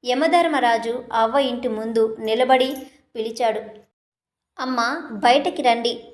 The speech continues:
ఇక్కడ చాలా చల్లగా ఉంది. చాలా చలి వేస్తుంది. కప్పుకోవడానికి ఏమైనా వస్త్రం ఉంటే దానం చేయండి తల్లి." ఆ మాటలు విన్న అవ్వ వెంటనే మేల్కొంది. తన కోడలను పిలిచింది. "అమ్మాయిలు,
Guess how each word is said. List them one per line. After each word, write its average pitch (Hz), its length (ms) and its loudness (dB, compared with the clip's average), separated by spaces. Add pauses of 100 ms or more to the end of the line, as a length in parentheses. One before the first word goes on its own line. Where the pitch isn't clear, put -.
(140)
ఇక్కడ 254 560 4
చాలా 247 340 4
చల్లగా 254 520 2
ఉంది. 254 340 0
చాలా 233 580 -4
చలి 233 360 -2
వేస్తుంది. 220 480 -2 (560)
కప్పుకోవడానికి 277 800 0
ఏమైనా 233 420 -4
వస్త్రం 208 420 -2
ఉంటే 277 260 0
దానం 233 480 -2
చేయండి 226 240 -2
తల్లి." 214 440 -2 (440)
ఆ 254 100 0
మాటలు 226 520 -2
విన్న 220 440 -6 (160)
అవ్వ 220 520 2
వెంటనే 240 600 0
మేల్కొంది. 214 720 -4 (460)
తన 294 180 -2
కోడలను 254 540 0
పిలిచింది. 214 800 -4
"అమ్మాయిలు, 294 680 0